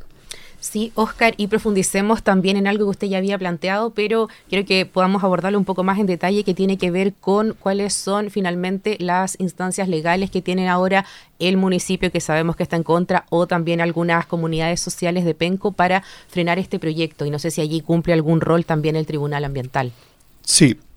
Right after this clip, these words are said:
Speaker 2: eh, bueno, aquí se abre ahora diversos escenarios, o sea,
Speaker 1: Ujú.
Speaker 2: eh, y esto es un poco lo que conversamos tras bambalinas, digamos, de, de,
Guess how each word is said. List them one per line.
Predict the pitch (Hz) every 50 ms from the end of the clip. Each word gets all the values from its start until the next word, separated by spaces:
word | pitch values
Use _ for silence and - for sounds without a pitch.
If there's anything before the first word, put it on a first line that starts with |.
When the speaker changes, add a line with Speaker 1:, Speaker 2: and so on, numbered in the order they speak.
| - -
Speaker 2:
eh, | 151 135 131 127 127 123
bueno, | 120 156 185 135
aquí | 123 - - 175
se | 151 - 190
abre | 175 170 180 190 185 185
ahora | 170 170 180 180 180 185 185 - -
diversos | - 117 123 127 123 131 160 165 - - 220 185
escenarios, | 185 - 247 233 139 117 135 110 -
o | -
sea, | 139 127 123 123 123 123 117 170
Speaker 1:
Ujú. | 165 165 147
Speaker 2:
eh, | 127 123 120 120 120 - - - - -
y | - - 120
esto | 143 147 - 160
es | 147 -
un |
poco | - 160 139 151
lo | 151 147
que | 139
conversamos | 131 139 139 131 - - 160 160 151 151 151 147 143 139 131 131 123 117 -
tras | - 139 127 131
bambalinas, | 147 135 131 139 139 160 180 180 175 165
digamos, | 170 175 175 185 185 175 175
de, | 156 147 143 139 135 - -
de, | 117 131 127 127 123 123 120 120 117 113 117